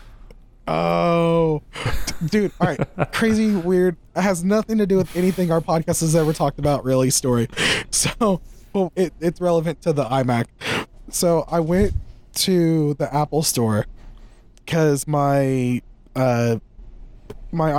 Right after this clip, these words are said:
Speaker 1: iPhone seven Plus stopped charging. So I took it in, and they, you know, they looked at it and all that.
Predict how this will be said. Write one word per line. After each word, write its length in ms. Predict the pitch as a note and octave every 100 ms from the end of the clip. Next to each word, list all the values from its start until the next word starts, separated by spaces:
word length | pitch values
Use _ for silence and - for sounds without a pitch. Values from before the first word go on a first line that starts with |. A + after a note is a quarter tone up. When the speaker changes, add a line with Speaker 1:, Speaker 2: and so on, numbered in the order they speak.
| D#3+
Speaker 1:
iPhone 300 | D#3+ D3 C3
seven 520 | - C3+ C3 A#2+ B2 - - - - -
Plus 300 | - B2+ A#2+
stopped 360 | - - - -
charging. 440 | - A#2 A#2 A2 - - - - - - -
So 160 | D3 B2+
I 60 |
took 240 | C3+ G3 E3+
it 80 |
in, 380 | D3 C#3+ C#3+ C3+ - - - - - - - - - -
and 160 | D3
they, 240 | D3 C#3+ C3 -
you 80 | C#3+
know, 160 | C#3
they 140 | C#3 C#3
looked 240 | C#3+ C3+
at 100 | C3
it 40 |
and 60 | B2+
all 80 | C#3
that. 160 | B2